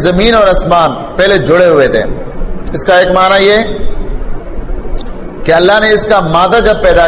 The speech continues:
کیا پہلے تو یہ اکٹھے تھے، معنی زمین الگ، آسمان الگ، پھر اللہ تعالیٰ نے زمینوں کو سات حصوں میں تقسیم کیا اور آسمانوں کو سات حصوں میں تقسیم کیا، ایک معنی یہ ہے۔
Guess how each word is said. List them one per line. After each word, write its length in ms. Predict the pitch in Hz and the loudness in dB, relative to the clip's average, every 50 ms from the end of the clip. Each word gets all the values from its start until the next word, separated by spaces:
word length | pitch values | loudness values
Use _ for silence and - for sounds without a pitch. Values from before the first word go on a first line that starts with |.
| 120 - | 2 2
کیا 140 | - 156 139 131 | 2 2 2 2
پہلے 220 | 147 143 127 113 104 95 104 - - - - - - - - - - - - - - - - _ - - - - - - - - - - - - - - - - - - - - - - - - - - - - - - - - - - - - - - - - - - - - - - - | 2 2 2 2 0 0 -2 -4 -4 -4 -8 -10 -14 -16 -16 -16 -16 -18 -18 -18 -20 -20 -20 _ -18 -16 -16 -16 -16 -18 -18 -18 -18 -18 -16 -12 -12 -10 -10 -8 -8 -8 -8 -8 -8 -8 -2 0 2 2 2 0 0 -4 -4 -4 -4 -8 -6 -8 -8 -8 -8 -8 -8 -8 -10 -10 -10 -10 -4
تو 80 | 135 139 | 0 2
یہ 300 | 156 190 220 233 220 208 | 4 4 4 4 2 2
اکٹھے 380 | 196 - 190 196 190 202 226 220 - | 0 2 2 0 2 2 2 2 4
تھے، 100 | 175 139 117 107 - - - - - - | 2 2 2 0 -4 -8 -10 -10 -4 -2
معنی 240 | 143 170 185 190 170 | 0 2 2 2 2
زمین 280 | 156 170 170 185 196 190 | 2 2 2 2 2 2
الگ، 300 | 170 170 185 202 208 180 | 2 4 4 4 2 2
آسمان 300 | 156 - 139 147 143 139 | 0 0 0 0 2 4
الگ، 320 | 131 123 123 113 110 - - - - - - - - - - - - - - | 4 4 4 2 0 -2 -8 -10 -12 -12 -14 -14 -14 -14 -14 -10 -6 -4 0
پھر 160 | 175 196 202 | 2 4 4
اللہ 180 | 190 185 185 185 180 | 4 4 4 4 4
تعالیٰ 220 | 185 175 185 196 202 | 2 2 2 2 2
نے 80 | 208 202 - 170 | 2 2 2 2
زمینوں 300 | 170 175 180 190 208 202 190 | 2 2 4 4 4 4 4
کو 100 | 190 175 - - | 4 4 2 2
سات 220 | 175 185 196 185 185 | 2 4 4 4 4
حصوں 220 | 175 - 185 180 | 2 2 2 2
میں 80 | 170 160 139 | 2 2 2
تقسیم 360 | 156 139 139 143 165 156 - - | 2 2 2 2 4 4 4 4
کیا 160 | 139 135 123 - - - - - - - - - - - - - - - - 127 | 4 4 2 4 2 0 0 2 2 2 2 2 0 0 -4 -6 -6 -4 -2 0
اور 80 | 139 160 | 2 2
آسمانوں 460 | 165 170 165 - 160 165 175 185 202 190 | 2 2 0 0 0 0 2 2 2 2
کو 140 | 214 180 - - | 2 0 0 2
سات 200 | 185 175 156 160 | 0 2 2 2
حصوں 200 | 156 - 151 143 | 0 0 0 0
میں 100 | 139 131 | 0 2
تقسیم 380 | 127 123 - - 123 127 120 110 | 0 0 0 0 0 0 0 2
کیا، 140 | 123 120 | 2 4
ایک 180 | 139 160 160 147 143 | 4 4 2 2 2
معنی 240 | 139 135 135 131 127 | 2 2 2 4 4
یہ 100 | 127 - | 4 4
ہے۔ 120 | - - | 4 4